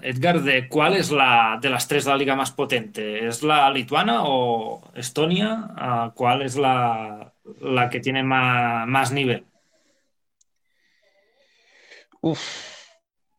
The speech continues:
Speaker 2: Li-, la letona y la lituana están más igualadas. La que igual está un paso por detrás es la de Estonia.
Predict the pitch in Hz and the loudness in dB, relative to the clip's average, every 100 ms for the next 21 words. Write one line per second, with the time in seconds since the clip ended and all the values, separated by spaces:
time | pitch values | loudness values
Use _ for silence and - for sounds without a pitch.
0 | _ _ _ _ _ 131 147 143 - 139 | _ _ _ _ _ -2 0 2 2 2
1 | 135 131 131 131 131 143 160 190 180 165 | 4 4 4 4 4 4 4 4 4 2
2 | 151 151 196 - 160 165 175 185 131 127 | 2 0 0 -4 -2 0 4 4 6 4
3 | 123 117 113 - 123 123 135 170 185 180 | 4 4 2 0 0 2 2 2 2 0
4 | - 156 - 143 147 135 139 143 175 160 | -2 -2 0 0 2 4 2 2 0 2
5 | 120 113 - 117 113 - | 2 0 0 0 0 -6